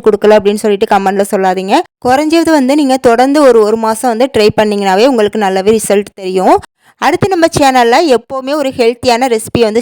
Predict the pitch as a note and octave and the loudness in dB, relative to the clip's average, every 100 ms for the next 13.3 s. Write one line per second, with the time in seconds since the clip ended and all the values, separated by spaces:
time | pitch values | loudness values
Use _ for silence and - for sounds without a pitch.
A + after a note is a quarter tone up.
0 | - G#3 G#3 G#3 G3 G#3 D4+ A#3 A3 C4+ | 0 0 0 -4 -4 -2 0 2 2 2
1 | A#3+ G#3 C4+ A3+ A#3 A3+ D4+ F#4+ - - | 0 -2 -4 -6 -6 -4 -4 -4 -10 -10
2 | - A3+ A3 A#3 B3+ F4 A#3+ A3+ A#3 - | -4 -2 2 2 2 2 2 0 -4 -8
3 | A3+ D4 A#3 A3+ B3+ C4 A#3+ C#4 C4 A3+ | -2 2 2 0 -2 0 0 0 0 -2
4 | A#3+ A#3+ G#3+ G3+ A3 G4 - - - G3+ | -2 -2 0 -2 -4 -6 -10 -20 -12 -4
5 | G#3+ B3 D4+ C#4+ C4+ G#3+ A3+ B3+ A3 G3+ | 0 2 2 2 2 2 -2 0 -2 0
6 | B3 G#3+ A3 A#3+ A3 G#3 G3 G3+ A3+ A#3+ | 2 2 0 -2 -2 -2 0 -2 0 0
7 | G#3 G3+ A3 G#3 G3+ G3 G3+ G3 G3 F#3+ | -2 -4 -6 -2 0 0 -2 -4 -6 -6
8 | B3+ C4 G#3+ C4+ C4 A#3+ C#4 B3 A3+ B3 | -6 -4 -2 0 0 0 -2 -2 0 0
9 | A3+ G#3 A3 A#3 C4+ B3 A3 - A3 A3 | 2 2 0 -2 -2 -2 -4 -4 -2 2
10 | A3+ G#3 G3+ G3+ G#3+ A#3+ G#3 G#3 A3+ G#3+ | 2 0 -2 -2 0 2 2 0 0 0
11 | C4+ C4+ A3 - A#3 G#3 G#3 A#3 A#3 G3+ | 0 -2 -2 -2 -4 -4 -8 -4 -2 -2
12 | F#3+ G3+ G3 G3+ G#3+ G#3 A3 A3 A3+ G3+ | -2 -4 -6 -6 -6 -4 0 2 2 2
13 | G3 F#3 A3 | -2 0 -4